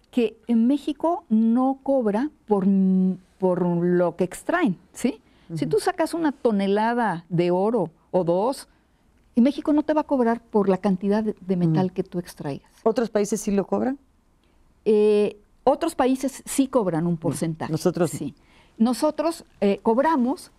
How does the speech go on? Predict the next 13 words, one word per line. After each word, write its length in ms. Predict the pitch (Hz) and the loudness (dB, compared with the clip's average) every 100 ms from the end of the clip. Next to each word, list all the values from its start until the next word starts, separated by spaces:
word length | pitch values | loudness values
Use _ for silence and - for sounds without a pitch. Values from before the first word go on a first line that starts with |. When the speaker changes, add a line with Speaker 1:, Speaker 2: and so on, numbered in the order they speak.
| - | -2
Speaker 1:
por 200 | 208 202 | 0 2
la 160 | 220 | 0
superficie 680 | - 220 - 220 254 254 277 | -2 -4 -2 -4 -4 -4 -2
concesionada, 760 | 277 254 233 220 202 214 202 - | 0 0 0 -2 0 0 0 -2
pero 160 | - 202 - | 0 -2 -2
¿cuánto 600 | - 359 415 359 - 277 226 | -2 0 0 -2 0 2 2
es 320 | 311 302 226 | 0 -2 -2
lo 140 | 190 | -2
que 100 | 202 | -2
cobra 420 | 190 196 190 185 - | -2 0 0 -2 -4
México, 540 | 196 190 185 214 - | 0 0 0 -6 -4
la 100 | 233 | -2
Secretaría, 800 | 190 - 175 175 170 185 190 180 | -2 -2 -4 -2 -2 -2 -2 -4